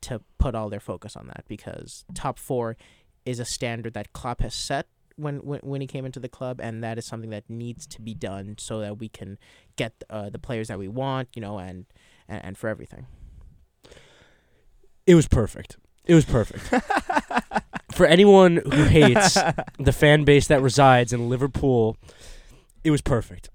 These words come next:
Speaker 2: The reven-, it, it, it comes with the factor of the Champions League final the year before, and that re-, they were just hopped up on revenge, up two nothing,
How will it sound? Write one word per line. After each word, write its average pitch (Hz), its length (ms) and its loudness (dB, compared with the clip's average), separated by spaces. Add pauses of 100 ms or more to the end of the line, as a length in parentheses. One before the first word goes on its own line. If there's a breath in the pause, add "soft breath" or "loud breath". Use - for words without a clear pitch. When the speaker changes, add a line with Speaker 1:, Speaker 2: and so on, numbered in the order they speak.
(1080)
Speaker 2:
The 156 400 -4
reven-, 156 420 2
it, 180 300 2
it, 147 180 -2
it 123 80 -8
comes 202 240 -2
with 208 100 -4
the 185 80 0
factor 160 500 0
of 127 180 -2
the 135 60 -6
Champions 143 420 -4
League 139 100 -4
final 131 300 -2
the 120 100 -4
year 120 140 -2
before, 117 520 -2 (220 soft breath)
and 120 160 -6
that 127 140 -2
re-, 156 140 -2
they 139 120 -2
were 135 60 0
just 120 140 -6
hopped - 380 -4
up 160 160 0
on 147 180 -2
revenge, 117 460 -6
up 123 120 -8
two 143 160 -8
nothing, 127 480 -8